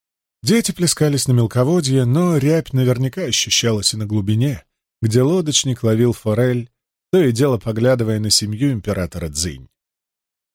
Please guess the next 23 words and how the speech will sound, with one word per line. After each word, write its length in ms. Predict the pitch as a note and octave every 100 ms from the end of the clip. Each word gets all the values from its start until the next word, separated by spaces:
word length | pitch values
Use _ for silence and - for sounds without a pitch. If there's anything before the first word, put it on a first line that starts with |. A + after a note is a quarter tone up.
| _ _ _
Сюань 380 | - E3+ G3 F#3+
вздохнул. 680 | G#2 F#2+ F2 - G2 D#2+ - _ _ _ _ _ _ _ _
Вряд 320 | D#3 A3+ G3
ли 80 | G3
простолюдин 640 | D#3+ - C3+ B2 A#2+ D#3
шпион 400 | - - B2 C3
сунского 480 | - C3+ C3 B2+ A#2
двора, 420 | A2 A2+ C3+ - _ _
хотя 220 | B2+ A#2+ -
кто 240 | _ G#2
его 180 | G2 F#2+
знает. 520 | F#2 F#2 C2+ - _ _ _ _ _ _ _
За 200 | - A#2+
годы 320 | C3+ G3 D#3 C#3+
мирного 540 | D3 E3+ D3+ D3 C#3
пленения 880 | B2 A2+ A2+ B2 E3 C3 F2+ B1+ - _ _ _ _
Сюань 340 | - F#3+ G3+ F#3+
научился 540 | E3+ E3 F#3 F3+ -
доверять 680 | C3 C3 C#3+ E3+ - - - _
лишь 180 | D#3 G3
жене 480 | A#2 A2 A2 C3 G#2+
и 60 |
детям. 500 | E2 G2 D2 D2+ B1+